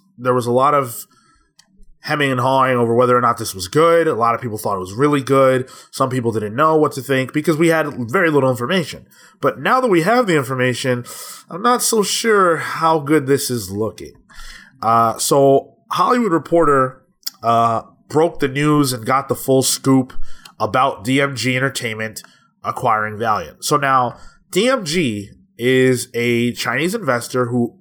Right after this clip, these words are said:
owned already fifty-seven percent of Valiant. Uh, so what they did was they bought out the rest because they really wanna make Valiant a high-value, uh, film property, um, akin to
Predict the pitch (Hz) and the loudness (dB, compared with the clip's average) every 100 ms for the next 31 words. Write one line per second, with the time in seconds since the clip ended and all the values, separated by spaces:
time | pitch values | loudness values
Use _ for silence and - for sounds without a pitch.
0 | - 180 190 156 123 - 135 160 180 127 | -2 2 4 2 0 -2 0 2 0 -2
1 | - 156 - 180 - - 160 170 156 147 | -2 -4 -4 -6 -6 -4 -4 -4 -6 -6
2 | 127 160 117 92 - _ - - _ - | -4 -2 -4 -8 -18 _ -20 -20 _ -4
3 | 127 143 104 131 139 80 - _ _ _ | -2 0 -2 -2 -2 -4 -16 _ _ _
4 | _ _ - - 110 110 - - 123 127 | _ _ -20 -2 2 2 0 0 2 2
5 | 127 147 123 196 175 127 123 - _ - | 2 -2 0 2 2 0 -4 -14 _ -2
6 | 120 123 110 104 110 143 - 185 107 104 | 0 0 -2 -2 0 0 0 -2 -2 -4
7 | - - - _ _ 139 - 131 117 117 | -8 -10 -18 _ _ -10 -2 0 0 2
8 | 127 139 147 135 113 107 110 - 107 139 | 2 4 2 0 -2 -6 -14 -16 -4 -2
9 | 180 - 104 107 101 101 101 - _ _ | 0 -2 -2 0 -2 -6 -12 -16 _ _
10 | - 113 107 107 120 131 113 110 110 107 | -2 0 0 0 0 0 0 0 0 0
11 | 110 107 110 - _ - 98 98 - 180 | -2 -2 -4 -10 _ -6 -2 -2 0 -4
12 | 160 117 - - - _ _ _ _ _ | -2 -6 -6 -18 -20 _ _ _ _ _
13 | - - _ _ - 98 95 95 92 - | -16 -16 _ _ -6 -2 0 -2 -6 -12
14 | - 117 131 107 101 113 104 98 | -10 -8 -6 -8 -6 -6 -6 -6